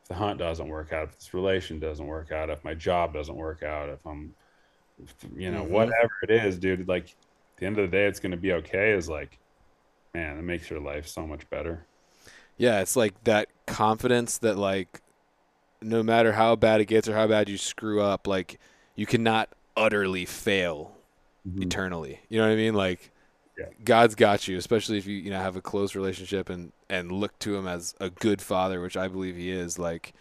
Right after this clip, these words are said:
Speaker 2: you may stumble, you may fall, you may fail, but you will not utterly fail.
Speaker 1: Yeah.
Speaker 2: <laughs>
Speaker 1: Yeah.
Speaker 2: So,
Speaker 1: The hardest
Speaker 2: it's
Speaker 1: part
Speaker 2: confidence.
Speaker 1: for me is, like, sometimes I'm like, "Dude, I'm so driven at other things in life." And, like, sometimes I feel like I'm so not.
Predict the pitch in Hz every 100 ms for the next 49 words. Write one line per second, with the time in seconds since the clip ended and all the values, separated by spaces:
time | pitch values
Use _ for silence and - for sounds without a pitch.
0 | _ - _ _ _ 104 135 131 - 127
1 | 120 120 117 113 - 113 110 113 107 104
2 | 107 101 104 101 98 101 101 95 - _
3 | _ _ 113 98 90 82 80 90 71 60
4 | - _ _ _ _ _ 101 - - -
5 | _ _ _ _ - - - - _ -
6 | 131 135 104 95 - _ _ _ 113 135
7 | 175 160 139 131 175 - 95 - 139 110
8 | 107 104 98 - _ _ _ - - -
9 | 131 151 - 190 - 160 139 120 107 101
10 | 139 131 127 127 143 127 98 101 117 127
11 | 117 - 107 127 123 131 131 135 131 -
12 | 127 123 131 135 117 101 98 82 107 110
13 | 110 104 95 101 98 92 90 82 101 95
14 | 85 87 92 85